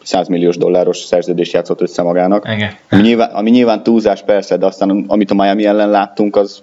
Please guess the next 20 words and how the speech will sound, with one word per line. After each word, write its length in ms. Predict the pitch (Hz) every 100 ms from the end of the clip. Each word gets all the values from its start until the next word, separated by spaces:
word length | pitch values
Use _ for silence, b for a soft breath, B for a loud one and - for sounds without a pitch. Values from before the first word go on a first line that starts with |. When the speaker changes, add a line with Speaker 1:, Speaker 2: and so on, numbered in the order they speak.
| -
Speaker 2:
Százötven, 480 | - - 113 104 95
Speaker 1:
igazából 380 | 101 101 98 117
Speaker 2:
akkor 200 | - 107
már 120 | 104
százötven 400 | - 120 107 -
milliós. 260 | 123 107 98
Speaker 1:
<laughs> 20 |
Igen, 120 | 113
százötven, 380 | 95 117 113 107
tehát 160 | 107
igazából 320 | 117 120 135 131
annyira 300 | 175 233 107
nem 140 | 120
is 100 | 101
nagy 160 | 101 98
túlzás, 420 | 104 101 104 - _
főleg 220 | 117 107
ha 80 | 104
belevesszük. 580 | 95 98 98 - 104 B B B B B B B -
Ö, 560 | - 104 98 95 98